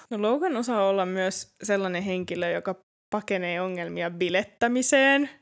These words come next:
ja tällaiseen villiin bilettävään kaveriporukkaan, joka tekee kaikkia tämmöisiä kreisejä lentokoneesta hyppäämistuntteja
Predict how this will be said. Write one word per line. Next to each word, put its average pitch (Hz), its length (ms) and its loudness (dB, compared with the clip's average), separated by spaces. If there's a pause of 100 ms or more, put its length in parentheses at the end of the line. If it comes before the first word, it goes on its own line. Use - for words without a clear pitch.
ja 196 60 0
tällaiseen 185 640 0 (200)
villiin 226 640 2
bilettävään 165 800 2 (640)
kaveriporukkaan, 156 880 0
joka 104 180 -2
tekee - 300 0
kaikkia 175 320 -2
tämmöisiä 175 400 -4
kreisejä 170 580 0
lentokoneesta 151 880 -4 (100)
hyppäämistuntteja 202 1200 -4